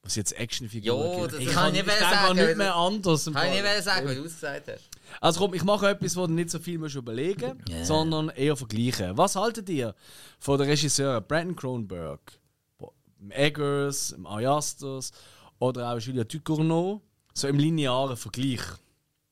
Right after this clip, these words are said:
Speaker 2: Hä?
Speaker 1: Ja, das sind ja Regisseure oder Regisseurinnen in dem Fall auch, äh, wo ja so ein bisschen so eine New Wave sind, weißt, von, von anspruchsvollen, wilden Filmen, die doch ein bisschen etwas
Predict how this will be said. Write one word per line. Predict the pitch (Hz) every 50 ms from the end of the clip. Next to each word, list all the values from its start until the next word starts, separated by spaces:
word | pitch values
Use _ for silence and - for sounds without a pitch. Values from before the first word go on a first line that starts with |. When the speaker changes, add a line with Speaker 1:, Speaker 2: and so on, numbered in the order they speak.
| _ _ _ _ - -
Speaker 2:
Hä? | 135 143 143 131 - - - _ _ _ _
Speaker 1:
Ja, | - 175
das | 202 202
sind | 240 247 240
ja | 202
Regisseure | 190 202 185 185 185 160 - 165 160 175 196 214 214 220 214 196
oder | 165 135
Regisseurinnen | 120 113 110 - - 107 110 127 185 214 226 226
in | 214
dem | 196 190 190 180
Fall | 180 196 190
auch, | 185 185 185 190 190 _ _ _ _ _
äh, | - 147 139 143 147 139
wo | 147 156
ja | 156 156 151
so | - 165 156
ein | 139
bisschen | 143 156 170 165 165 - 165 156 151 151 147 - _ _ _ _ _ _
so | - 151
eine | 151 160
New | 160 165 165 175 190 202 208 190 160
Wave | 151 147 156 170 170 160 - - - - - - -
sind, | - - - - 156 135 117 101 95
weißt, | 107 120 135 147 147 -
von, | - 147 139 135 127
von | 110 - 135 135
anspruchsvollen, | - 131 156 180 185 - - 190 165 - - - 175 175 180 175 175 175 175 175 156 110 135 131
wilden | 147 160 190 196 175 190
Filmen, | 165 - 160 156 160 170 175 180 170 - - - - - - - - _ -
die | 131
doch | 147 156 160 160 170
ein | 165 165 156 156
bisschen | - 156 139 - - -
etwas | -